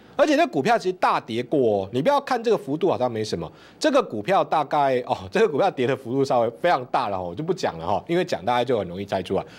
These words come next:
但你看这个部分吼，你看这个地方月线，哦，月K D是不是黄金交叉，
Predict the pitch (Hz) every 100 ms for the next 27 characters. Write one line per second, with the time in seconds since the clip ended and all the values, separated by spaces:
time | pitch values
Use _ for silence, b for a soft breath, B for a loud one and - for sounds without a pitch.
0 | B B 311 240 262 247 233 208 208 165
1 | 131 98 - _ _ _ _ - - -
2 | - B B B 240 311 330 285 277 262
3 | 254 262 180 226 143 - B B - 247
4 | 269 220 208 202 190 120 104 113 101 95
5 | - 85